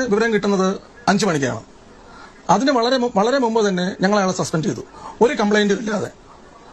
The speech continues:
ഒരു കംപ്ല-, റിട്ടേൺ കംപ്ലയിന്റ് നമുക്ക് കിട്ടിയിട്ടില്ല. ആ കുട്ടി പറഞ്ഞ വിവരത്തിന്റെ അടിസ്ഥാനത്തിലാണ് സസ്പെൻഡ് ചെയ്തത്. ഞാൻ ആ സ്ഥലത്തുണ്ടായിരുന്നതാണ്, നടന്ന സംഭവം തന്നെയാണ്. ആ കുട്ടിക്കൊപ്പം ഞങ്ങൾ അപ്പോൾ മുതൽ ഈ നിമിഷം വരെ നിന്നിട്ടുണ്ട്.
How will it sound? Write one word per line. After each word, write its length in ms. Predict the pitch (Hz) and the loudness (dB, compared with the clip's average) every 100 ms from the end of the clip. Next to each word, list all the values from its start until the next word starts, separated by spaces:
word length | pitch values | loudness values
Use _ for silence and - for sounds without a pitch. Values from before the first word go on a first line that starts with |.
| - | 0
ഒരു 120 | 247 | 2
കംപ്ല-, 200 | 247 226 | 2 -2
റിട്ടേൺ 240 | 208 277 | 0 2
കംപ്ലയിന്റ് 320 | 247 220 214 202 | 2 2 2 0
നമുക്ക് 180 | 190 | 0
കിട്ടിയിട്ടില്ല. 400 | 175 180 151 151 151 - - | 0 0 0 -2 -4 -4 0
ആ 100 | 233 | 2
കുട്ടി 220 | 233 202 | 2 2
പറഞ്ഞ 280 | 214 196 185 196 | 2 0 0 0
വിവരത്തിന്റെ 340 | 175 202 202 202 | 0 0 0 0
അടിസ്ഥാനത്തിലാണ് 680 | 175 170 175 160 151 143 | 0 0 -2 0 0 0
സസ്പെൻഡ് 280 | 175 175 185 | -4 -2 0
ചെയ്തത്. 420 | 139 - - - - - - | 0 -4 -10 -20 -20 -10 0
ഞാൻ 240 | 220 285 | 2 2
ആ 60 | 262 | 0
സ്ഥലത്തുണ്ടായിരുന്നതാണ്, 880 | 247 233 233 214 208 208 190 180 208 | 0 0 0 2 2 0 0 0 2
നടന്ന 200 | 208 233 | 2 2
സംഭവം 360 | 208 196 196 | 0 0 0
തന്നെയാണ്. 240 | 185 170 180 | 0 0 2
ആ 80 | 190 | 0
കുട്ടിക്കൊപ്പം 520 | 208 202 214 208 208 | 0 -2 0 0 0
ഞങ്ങൾ 200 | 196 196 | 2 0
അപ്പോൾ 240 | 190 226 | 2 0
മുതൽ 320 | 208 180 180 247 - - | 0 0 0 -2 -8 -4
ഈ 120 | - 311 | 0 2
നിമിഷം 320 | 277 254 254 | 2 2 0
വരെ 100 | 247 | 0
നിന്നിട്ടുണ്ട്. 480 | 226 233 202 208 | 2 0 0 0